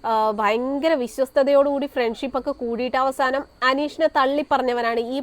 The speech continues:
പറയുന്ന ഷാനവാസ്. ഇവൻ ഇതിൽ കൂടുതൽ വേറെ ഒന്നും കിട്ടാനില്ല. എന്തായാലും നമുക്ക് നോക്കാം. ഇനിയെങ്കിലും ഷാനവാസ് നല്ല രീതിയിൽ ഗെയിം കളിച്ച് ആരുടെയും കൂടെ കൂടാതെ ഒറ്റയ്ക്ക് നിന്ന് ഗെയിം കളിക്കുകയാണെങ്കിൽ തീർച്ചയായിട്ടും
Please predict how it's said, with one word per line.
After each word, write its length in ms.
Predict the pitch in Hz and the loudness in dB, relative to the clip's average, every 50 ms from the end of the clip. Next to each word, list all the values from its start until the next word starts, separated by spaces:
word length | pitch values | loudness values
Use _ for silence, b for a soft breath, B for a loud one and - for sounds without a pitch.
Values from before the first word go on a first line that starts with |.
| - | -2
പറയുന്ന 360 | 277 247 214 214 214 233 247 240 | 0 0 0 0 0 -2 -2 -4
ഷാനവാസ്. 580 | - 233 202 190 196 202 202 196 190 190 - | -4 -4 -4 -2 0 0 0 0 0 -2 -4
ഇവൻ 240 | 233 240 247 285 302 | -4 0 0 0 0
ഇതിൽ 240 | 285 247 254 277 311 | 0 -2 -2 -2 -2
കൂടുതൽ 380 | 302 - 285 269 247 262 277 | -2 -2 -2 0 2 2 2
വേറെ 200 | 254 247 247 262 | 2 2 2 2
ഒന്നും 340 | 254 240 254 285 311 359 359 | 0 0 -2 -2 -2 -2 -2
കിട്ടാനില്ല. 580 | 262 247 190 - 208 185 185 170 170 165 160 - B B B B B B - | -2 -4 -4 0 0 0 2 0 -2 -4 -6 -8 B B B B B B 0
എന്തായാലും 380 | 269 302 311 320 330 339 330 | 2 4 4 4 4 2 2
നമുക്ക് 260 | 320 311 311 359 302 | 0 0 0 2 2
നോക്കാം. 360 | 311 294 302 - 302 277 269 277 | 2 2 4 4 2 0 2 0
ഇനിയെങ്കിലും 540 | 277 294 302 349 349 349 330 349 381 359 | -2 -2 0 0 0 0 0 0 -2 -2
ഷാനവാസ് 440 | 330 320 269 254 262 254 269 254 285 | 0 0 0 0 0 0 0 0 0
നല്ല 440 | 277 262 254 247 262 285 311 349 370 | 0 0 2 2 2 2 2 2 0
രീതിയിൽ 320 | 330 285 254 220 254 262 | 0 -2 -2 -2 -2 0
ഗെയിം 300 | 220 233 226 220 233 247 | 2 2 2 2 2 0
കളിച്ച് 300 | 240 247 226 220 214 - | 0 -2 -2 -2 0 0
ആരുടെയും 360 | 226 214 220 226 226 262 269 254 | 2 2 2 2 2 0 -2 -2
കൂടെ 320 | - 254 240 240 254 277 | -4 -4 -2 0 2 0
കൂടാതെ 420 | 277 - 247 226 226 226 226 247 | 0 0 0 0 0 0 0 0
ഒറ്റയ്ക്ക് 460 | 233 226 - - - 349 320 403 403 339 | -2 -4 -6 -8 -6 -4 0 0 0 0
നിന്ന് 180 | 302 262 247 | 0 0 0
ഗെയിം 300 | 233 254 240 226 233 240 | 2 2 2 2 2 0
കളിക്കുകയാണെങ്കിൽ 560 | 247 226 226 - 247 220 214 220 214 226 240 - - | 0 0 -2 -2 -2 -2 -2 -2 -4 -6 -6 -6 -6
തീർച്ചയായിട്ടും 640 | 285 320 349 370 339 - 359 311 277 262 311 294 | -4 -4 -2 -4 -4 0 0 0 0 0 -2 -6